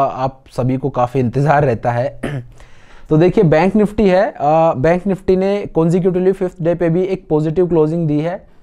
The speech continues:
तो बैंक Nifty भी काफ़ी बुलिश, अ, दिख रहा है यहाँ पे। और बैंक Nifty में एक नया पैटर्न यहाँ पे देखने को मिला है, हायर हाई, अ, फॉर्मेशन यहाँ पे बैंक Nifty में देखने को मिल रहे हैं कि एक नया हायर हाई बनता जा रहा है, जो कि एक बुलिश पैटर्न होता है।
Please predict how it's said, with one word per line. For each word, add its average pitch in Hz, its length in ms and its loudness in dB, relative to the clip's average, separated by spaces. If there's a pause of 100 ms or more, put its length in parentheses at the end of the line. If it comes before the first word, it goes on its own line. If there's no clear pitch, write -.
(240)
तो 120 80 -4
बैंक 151 240 0
Nifty 180 240 0
भी 180 100 2
काफ़ी 175 260 0
बुलिश, 165 360 0
अ, - 40 -16 (300)
दिख 147 240 -4
रहा 160 100 -2
है 147 60 -2
यहाँ 135 180 -8
पे। - 360 -12 (360)
और 190 560 0
बैंक 160 280 -2
Nifty 226 280 -2
में 247 140 2
एक 240 240 -2
नया 185 300 0
पैटर्न 202 440 -2
यहाँ 202 160 -2
पे 190 140 -4
देखने 175 280 -4
को 185 120 -2
मिला 139 220 0
है, 196 120 0
हायर 170 340 -2
हाई, 175 340 -2
अ, 135 240 -6
फॉर्मेशन 156 560 -4
यहाँ 151 140 -6
पे 151 100 -8
बैंक 139 200 -4
Nifty 123 220 -14
में 131 160 -4
देखने 123 260 -6
को 123 100 -6
मिल 110 180 -6
रहे 131 100 -8
हैं 165 100 -8
कि 165 80 -6
एक 160 160 -8
नया 143 240 -2
हायर 135 240 -4
हाई 135 160 -4
बनता 123 260 -4
जा 107 180 -4
रहा 127 80 -6
है, 143 60 -6
जो 135 120 -2
कि 196 240 -4 (300)
एक 202 120 -2
बुलिश 175 280 4
पैटर्न 135 340 0
होता 101 280 -6
है। 78 140 -12